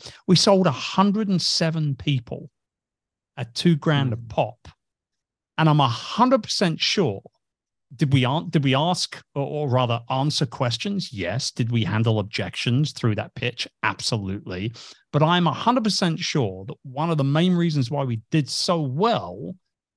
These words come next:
Speaker 1: is because of the fact that there was that euphoria in the room amongst the attendees where they felt like they were part of something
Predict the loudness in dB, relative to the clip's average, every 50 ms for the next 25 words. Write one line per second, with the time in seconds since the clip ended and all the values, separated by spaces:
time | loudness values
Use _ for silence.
0 | _ _ _ 2 4 4 4 4 2 0 -2 -2 -2 2 2 2 2 2 -2 -4
1 | -4 -10 -10 -8 -6 -6 -4 -4 -4 -8 -10 -10 -12 -14 -12 _ -12 -4 0 2
2 | 4 4 4 2 2 0 -4 -6 -8 _ _ _ _ _ _ _ _ _ _ _
3 | _ _ _ _ _ _ _ _ _ 0 2 4 4 6 4 2 4 2 0 0
4 | -2 _ -4 0 0 0 0 0 -6 -10 0 4 4 6 6 6 4 4 2 2
5 | 0 -4 -8 -10 -12 -14 _ _ _ _ _ _ _ 4 4 6 6 6 4 4
6 | 4 4 4 6 6 6 6 6 4 2 0 -4 -4 -6 -6 -8 -8 _ _ _
7 | _ _ _ _ _ _ _ _ _ _ _ _ _ _ _ _ 0 4 4 6
8 | 6 6 4 4 2 -2 -6 -6 -4 -4 -4 -4 -4 -4 -2 0 2 2 2 2
9 | 0 0 0 -2 -2 -2 -4 -6 -2 -2 -2 -2 0 -6 -6 -6 -6 -6 -6 -6
10 | -10 -14 _ _ _ -10 -4 -2 -2 -2 -2 -4 -6 -8 -8 -8 -10 -10 -10 -10
11 | -12 -12